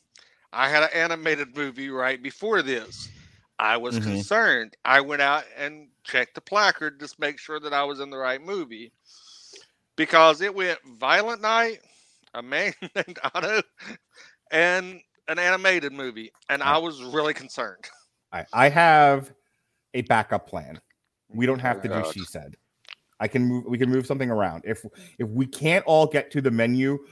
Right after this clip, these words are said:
Speaker 2: we'll do the Netflix movie with Jason Momoa, Slumberland, that's based on the comic book.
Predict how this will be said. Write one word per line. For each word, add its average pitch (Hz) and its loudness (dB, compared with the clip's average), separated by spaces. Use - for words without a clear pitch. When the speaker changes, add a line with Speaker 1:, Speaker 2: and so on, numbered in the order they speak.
Speaker 2:
we'll 120 -2
do 123 2
the 113 0
Netflix 120 -2
movie 120 -2
with 107 -2
Jason 107 -6
Momoa, 98 -2
Slumberland, 90 -4
that's 85 -12
based 87 -12
on 80 -12
the 78 -16
comic 76 -16
book. - -20